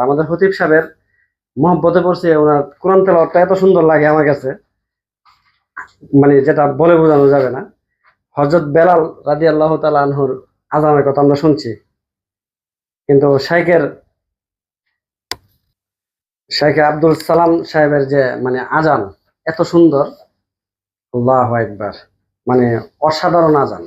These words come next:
একদিন আমি এই আজানটাও একটা ভিডিও করবো ইনশাআল্লাহ। আর আমাদের যে খতিব সাহেব, হযরত মাওলানা হাফেজ মনিরুল ইসলাম সাহেব, ওনার হলো কোরআন তেলাওয়াত, নামাজের মধ্যে যখন কোরআন তেলাওয়াতটা করে, তখন মনে হইতেছে যে আল্লাহু আকবার, মনে হয়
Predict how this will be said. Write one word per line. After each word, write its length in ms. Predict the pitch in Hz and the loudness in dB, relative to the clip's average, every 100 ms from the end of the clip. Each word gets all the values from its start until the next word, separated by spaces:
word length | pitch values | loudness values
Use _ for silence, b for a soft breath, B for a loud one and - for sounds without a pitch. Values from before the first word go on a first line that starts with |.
| - _ _ 135 | -20 _ _ -6
একদিন 220 | 135 151 151 | -2 0 2
আমি 100 | 151 | 4
এই 80 | 143 | 4
আজানটাও 340 | 143 143 139 143 | 2 0 2 0
একটা 180 | 139 131 123 117 - _ | 0 0 0 -2 -6 _
ভিডিও 180 | 123 135 131 | -2 0 0
করবো 160 | 113 110 | -4 -8
ইনশাআল্লাহ। 360 | 110 110 107 113 b b b b - | -10 -10 -12 -16 b b b b -8
আর 80 | 117 | -4
আমাদের 220 | 123 131 131 123 | -2 2 0 0
যে 120 | 127 | -2
খতিব 220 | 127 143 143 | -2 -2 -2
সাহেব, 160 | 131 135 _ _ _ _ _ _ _ _ _ - | -6 -6 _ _ _ _ _ _ _ _ _ -8
হযরত 220 | 113 120 127 | -2 0 2
মাওলানা 260 | 127 123 120 | 2 0 -2
হাফেজ 240 | 131 127 117 | -2 -2 0
মনিরুল 300 | 127 139 135 123 | 2 4 2 -2
ইসলাম 220 | - 117 | -8 -10
সাহেব, 200 | 131 123 120 _ _ _ _ _ _ _ - | -8 -10 -10 _ _ _ _ _ _ _ 0
ওনার 200 | 143 156 | 2 2
হলো 160 | 165 156 160 | 2 0 0
কোরআন 180 | 170 165 | 0 2
তেলাওয়াত, 340 | 147 123 98 - _ _ - | 2 0 -2 -8 _ _ -12
নামাজের 460 | 120 131 139 139 135 | -4 0 2 2 2
মধ্যে 160 | 127 135 | 0 0
যখন 140 | 151 147 | 0 0
কোরআন 180 | 147 151 147 | 0 0 2
তেলাওয়াতটা 460 | 143 135 - - | 2 0 -2 -4
করে, 220 | 143 131 135 - _ _ _ _ - | -2 -2 -4 -12 _ _ _ _ -2
তখন 180 | 139 151 156 | 2 4 4
মনে 120 | 165 | 4
হইতেছে 260 | 165 139 143 143 | 2 2 2 2
যে 60 | 143 127 | 2 2
আল্লাহু 340 | 131 139 127 123 | 2 2 0 -2
আকবার, 200 | 113 123 131 | -4 -6 -2
মনে 120 | 135 | -2
হয় 160 | 135 | -4